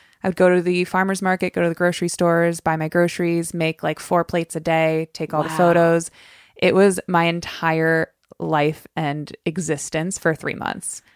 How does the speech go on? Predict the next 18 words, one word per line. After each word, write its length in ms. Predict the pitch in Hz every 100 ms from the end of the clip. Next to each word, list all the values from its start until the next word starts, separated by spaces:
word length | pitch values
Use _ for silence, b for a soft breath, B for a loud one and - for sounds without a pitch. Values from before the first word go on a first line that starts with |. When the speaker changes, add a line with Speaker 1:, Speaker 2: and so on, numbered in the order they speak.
| b -
Speaker 1:
Like, 180 | 170
writing 300 | 180 175 175
fifteen 380 | 170 180 - 170
thousand 360 | 170 160 160 165
words 260 | 156 160
for 120 | - 156
the 100 | 156
book, 420 | 220 196 185 -
recipe 320 | 160 - 170
developing, 720 | 165 156 156 156 160 147 151 -
taking 260 | 170 170
all 80 | 156
these 160 | 156 -
photos, 360 | 156 151 151
doing 140 | 160 156
the 60 |
cheese 240 | 156 151 -
plates, 320 | 156 147